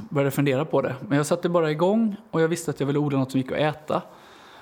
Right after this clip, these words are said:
Och i och med att det var det som var min grundinställning, jag ska bara få fram någon form av mat och så får vi se vad som händer.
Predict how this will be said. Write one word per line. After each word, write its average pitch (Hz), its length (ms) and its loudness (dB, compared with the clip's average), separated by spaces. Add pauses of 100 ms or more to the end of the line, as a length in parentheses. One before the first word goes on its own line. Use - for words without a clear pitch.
(120)
Och 170 120 4
i 175 160 6
och 185 40 2
med 190 220 4
att - 320 -10
det 160 220 0
var 165 100 2
det 156 160 0
som 190 160 -2
var 180 120 2
min 139 380 0
grundinställning, 135 540 0
jag 147 100 0
ska 170 100 -4
bara 160 220 0 (220)
få 156 120 0
fram 151 280 0
någon 151 140 0
form 131 200 -2
av 117 220 -4
mat 127 680 -2 (100)
och 143 120 -8
så - 60 -12
får 151 100 -2
vi 139 60 -2
se 135 120 -2
vad 123 100 0
som 131 100 -4
händer. 123 400 0